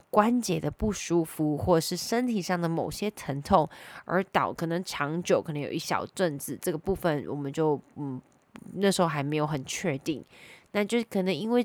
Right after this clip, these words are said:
脚的不舒服、身体的不舒服，造成朋友只是轻轻的拉扯了一下他的脖子，或者可能那时候用了项圈要把它从 A 点带到 B 点，或是只是要把它从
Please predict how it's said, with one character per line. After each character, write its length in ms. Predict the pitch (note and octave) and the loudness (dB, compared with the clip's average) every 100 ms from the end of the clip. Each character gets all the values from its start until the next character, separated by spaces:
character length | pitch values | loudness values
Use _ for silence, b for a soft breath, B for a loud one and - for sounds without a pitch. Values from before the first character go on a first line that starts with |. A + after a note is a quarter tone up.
| - | 2
脚 240 | C3+ G2+ | -2 0
的 80 | C3 | -2
不 160 | - | -6
舒 280 | G#3 - F3+ | -8 0 0
服、 200 | F3+ D#3 | 0 -2
身 300 | C3 - F#3+ | -4 -2 -2
体 100 | G3+ | 0
的 120 | E3+ | -4
不 200 | C#3 G#3 | -2 -2
舒 240 | G#3 - F3 | -2 0 0
服， 220 | E3+ D3 - | 0 -4 -4
造 320 | - F3+ D#3 | 0 4 4
成 240 | D3 D3+ | 2 -4
朋 320 | D3 - D#3+ A#3 | -2 -2 0 4
友 160 | B3+ | 4
只 140 | F3 D3 | 2 -4
是 180 | F3+ E3 | -4 -4
轻 260 | - A3 G#3+ | -2 -2 -2
轻 240 | G#3 G#3+ | 0 2
的 120 | G3+ | 4
拉 420 | D#3+ D3+ D3+ C#3 D#3 | 4 4 4 4 2
扯 200 | - D#3+ | 0 -2
了 160 | - | -2
一 20 | C#2 | -4
下 140 | D#3 | -4
他 160 | D3 D3+ | -2 -2
的 60 | |
脖 280 | C#3+ A#2+ B2 | -2 0 0
子， 240 | D3+ D#3 - B B B B | 0 -2 -4 B B B B
或 140 | - F#3+ | 2 4
者 180 | F#3 | 4
可 160 | F3 F3+ | 2 0
能 180 | C#3 C#3+ | -2 0
那 120 | F#3+ | 2
时 100 | G3 | 4
候 40 | |
用 200 | G3 G#3 | 6 6
了 80 | D3 | 4
项 280 | C#3+ F#3+ D#3 | 2 2 2
圈 160 | - D#3 | 0 -2
要 120 | D3+ | -2
把 80 | D3 | -2
它 140 | C3 | -6
从 180 | C3+ C#3+ - | -6 -8 -2
A 180 | F3+ | -2
点 160 | F3 A#2+ | -2 -4
带 220 | C#3 C#3 | -4 -4
到 100 | C#3 C#3+ | -4 -4
B 260 | - F3 | -4 -4
点， 180 | F3 G2 | -4 -6
或 140 | D#3 | -2
是 80 | E3 | -2
只 180 | E3 - | -4 -8
是 140 | C3+ | -6
要 160 | D3 D3+ | 0 0
把 140 | - | 0
它 140 | D3 C#3+ | -6 -6
从 320 | - C3+ A#2 | -4 -6 -6